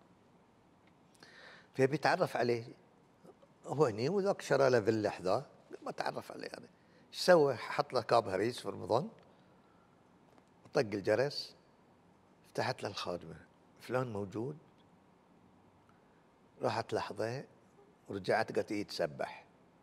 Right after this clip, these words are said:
قلت: "طيب، سلمي عليه، قول له هذه من يارك." عطته كاب الهريس. عقب الفطور لطق الجرس، الخادم نفسه رد بالصحن. يقول لك: "مشكور، ما ياكلون كذي."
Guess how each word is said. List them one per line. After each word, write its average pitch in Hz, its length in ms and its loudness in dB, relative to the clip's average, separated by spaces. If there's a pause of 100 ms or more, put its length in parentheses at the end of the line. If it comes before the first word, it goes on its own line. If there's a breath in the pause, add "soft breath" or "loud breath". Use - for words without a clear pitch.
(800)
قلت: - 140 -16
"طيب، 80 160 -10 (320)
سلمي 120 320 -2
عليه، 107 240 -4
قول 113 120 -4
له 101 100 -4
هذه 98 120 -6
من 90 180 -8
يارك." 73 420 -8
عطته 107 300 -6
كاب 87 240 -8
الهريس. - 480 -14 (1400 soft breath)
عقب 135 200 8
الفطور 131 440 2
لطق 123 200 2
الجرس، 113 760 -2 (100)
الخادم 113 360 0
نفسه 107 380 -4
رد 104 260 2
بالصحن. 92 480 -8 (720)
يقول 117 180 0
لك: 117 160 0
"مشكور، 123 420 2
ما 117 180 0
ياكلون 98 300 -6
كذي." 85 360 -12